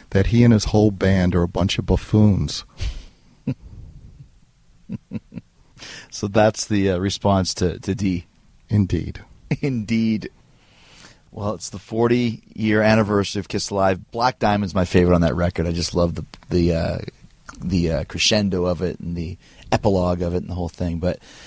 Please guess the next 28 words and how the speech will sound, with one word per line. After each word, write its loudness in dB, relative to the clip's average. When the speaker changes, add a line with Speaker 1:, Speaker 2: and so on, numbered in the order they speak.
Speaker 2:
excited 4
to -6
see 0
you 2
guys 4
do 0
it 0
in 0
its -4
entirety 0
in -2
the -4
Kiss -4
Cruise. -8
Speaker 1:
It's -4
gonna 6
be 2
great. 0
You 2
know, 4
the, 0
the -2
Kiss 0
Cruise -2
is -4
such 0
a -2
phenomenon -2